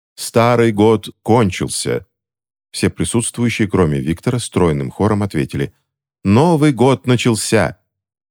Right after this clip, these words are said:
Скарлетт скрестила руки на груди и произнесла:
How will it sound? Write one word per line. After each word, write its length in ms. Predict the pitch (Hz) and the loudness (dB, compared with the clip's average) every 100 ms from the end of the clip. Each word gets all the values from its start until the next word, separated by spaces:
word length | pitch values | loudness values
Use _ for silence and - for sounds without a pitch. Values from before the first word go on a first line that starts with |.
| _ _ _ _ - | _ _ _ _ -14
Скарлетт 460 | - 92 82 76 | -2 0 0 -2
скрестила 540 | - 90 85 - 85 85 | -2 -4 -4 0 2 2
руки 240 | 76 76 | 0 -2
на 100 | 73 | -2
груди 320 | 78 78 113 | -2 -2 -2
и 140 | 139 110 | -2 -2
произнесла: 640 | 117 101 104 - 67 | -2 -2 -4 -4 -6